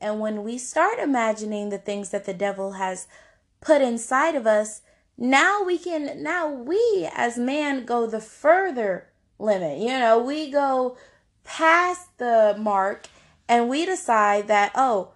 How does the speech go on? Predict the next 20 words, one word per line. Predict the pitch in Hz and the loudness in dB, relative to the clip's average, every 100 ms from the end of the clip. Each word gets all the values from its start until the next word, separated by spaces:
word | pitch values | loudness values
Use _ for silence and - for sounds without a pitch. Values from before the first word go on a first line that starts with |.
| _ _ - | _ _ -6
the | - | 2
devil | 247 269 277 | 4 2 0
just | 262 247 - | -6 -10 -12
feeds | - 311 381 | -6 -2 0
our, | 339 247 208 214 147 _ - | 0 0 -2 -8 -16 _ -2
our | 214 208 | 2 2
imagination, | 196 214 202 196 196 196 190 185 - 190 190 - _ - | 2 0 2 2 0 -2 -4 -6 -6 -6 -8 -12 _ 0
but | 220 | 2
we | 254 302 | 2 -2
take | 302 302 - | -2 -4 -4
it | 247 | -8
even | 247 226 214 208 | -6 -4 -4 -6
further | - 262 277 233 202 185 185 - _ _ _ - | -4 0 0 0 0 0 -2 -8 _ _ _ 0
and | 214 214 | 0 0
we | 233 | -2
want | 254 240 226 | -2 -2 -2
to | 226 233 | -4 -8
fulfill | 214 190 175 - 302 - - - - | -10 -14 -8 -2 0 0 -4 -6 -4
our | 185 185 | -2 -2
imagination. | 185 180 180 185 180 185 - - - | -4 -8 -8 -10 -10 -10 -14 -16 -18